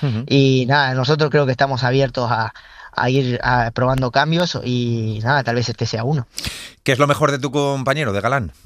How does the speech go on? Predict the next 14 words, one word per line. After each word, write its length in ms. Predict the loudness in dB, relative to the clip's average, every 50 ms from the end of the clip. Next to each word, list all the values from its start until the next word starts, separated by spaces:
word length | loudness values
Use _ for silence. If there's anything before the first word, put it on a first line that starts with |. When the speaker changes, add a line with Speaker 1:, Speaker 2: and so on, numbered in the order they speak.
| -20 _ _ _ _ _
Speaker 1:
¿Qué 120 | -2 0 2
dirías 260 | 4 4 2 2 0
que 80 | -2 -4
es 80 | -2
lo 120 | 0 0 0
mejor? 340 | 0 0 -2 -2 -2 -2 -4 -6
Le-, 140 | -6 -6 -8 -8 -6 -4 -4 -2 -2 -2 -2
el, 0 |
el 240 | 0 0 0 0 0
Speaker 2:
Eh, 840 | 2 2 2 2 2 2 0 0 0 -2 -2 -2 -2 -4 -4 -4 -4 -6 -6 -8 -8 -10 -12 -14 -16 _ -20 -20 -20 -20 -20 -20 -20 _ -2 2
nada, 320 | 4 4 4 4 2 2
yo 160 | 0 0 0
creo 200 | 2 2 0 0
que 220 | 0 -2 -2 -4